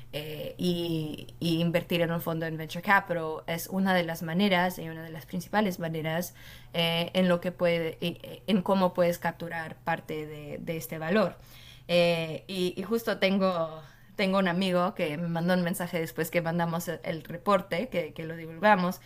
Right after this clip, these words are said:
que me dijo, "Ana, no es que, eh, cuando, cuando vi este graph me puse a reír porque no van a llegar al nivel de Estados Unidos".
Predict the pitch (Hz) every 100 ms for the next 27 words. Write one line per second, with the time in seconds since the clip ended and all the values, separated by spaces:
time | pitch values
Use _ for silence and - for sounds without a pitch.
0 | - - - 202 190 185 - 190 180 143
1 | 143 180 180 180 185 - 165 - 165 -
2 | - - - 180 - - 196 202 - 214
3 | 214 208 214 214 190 170 180 180 214 -
4 | 196 175 180 185 175 160 165 196 220 196
5 | 175 170 180 180 165 160 160 165 160 165
6 | 160 143 165 160 151 - 208 214 165 -